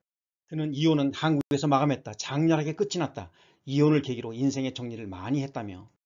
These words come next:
십삼 년 만에 브라운관 복귀했는데 적은 위자료로 두 아이들을 키우느라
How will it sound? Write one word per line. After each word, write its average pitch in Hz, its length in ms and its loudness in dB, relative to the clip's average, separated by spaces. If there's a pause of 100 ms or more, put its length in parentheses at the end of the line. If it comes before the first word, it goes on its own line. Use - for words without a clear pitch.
(200)
십삼 - 360 -6
년 156 140 0
만에 107 340 -2
브라운관 151 540 4
복귀했는데 123 640 0 (200)
적은 139 540 2
위자료로 131 440 2
두 139 200 0
아이들을 135 400 2
키우느라 139 640 -4